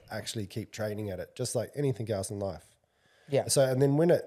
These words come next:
Speaker 1: you break it down like that, you think, "Well, that's quite easy because I've achieved all these other things in life. I've done this, I've done that,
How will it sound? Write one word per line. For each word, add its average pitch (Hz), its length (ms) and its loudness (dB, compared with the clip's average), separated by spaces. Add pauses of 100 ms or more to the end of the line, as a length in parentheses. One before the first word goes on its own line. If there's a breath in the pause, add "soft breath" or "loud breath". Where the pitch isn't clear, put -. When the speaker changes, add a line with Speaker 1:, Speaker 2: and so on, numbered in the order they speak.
(120)
Speaker 1:
you 123 200 -4
break 127 260 0
it 117 100 -8
down 120 180 2
like 104 240 -4
that, 143 220 2
you 113 80 -6
think, 135 240 -6
"Well, 135 160 4
that's 151 200 -4
quite 104 260 -2
easy 139 320 -4
because 104 600 -6
I've 117 140 2
achieved 107 460 -4
all 107 120 -2
these 98 200 -8
other 120 180 -2
things 113 320 -4
in 98 120 -6
life. 117 300 -2
I've 95 140 -6
done 95 240 -6
this, 143 240 -4
I've 95 140 -6
done 98 240 -4
that, 151 220 0